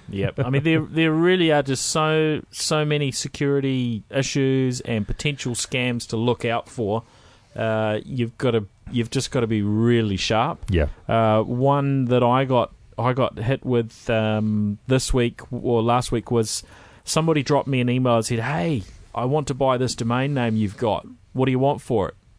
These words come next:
Speaker 1: Now, it was a domain name I'd just bought, so they must be, you know, tracking something for a,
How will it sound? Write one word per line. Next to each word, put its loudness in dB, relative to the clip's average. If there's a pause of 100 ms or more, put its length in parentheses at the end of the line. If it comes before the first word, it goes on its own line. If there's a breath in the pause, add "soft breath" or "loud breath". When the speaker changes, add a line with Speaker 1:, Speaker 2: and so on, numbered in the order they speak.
(500 soft breath)
Speaker 1:
Now, 2
it -4
was 0
a -4
domain 0
name 4
I'd 4
just -2
bought, 2
so -4
they 0
must -2
be, -2
you -2
know, 0
tracking -2
something -2
for -2
a, -8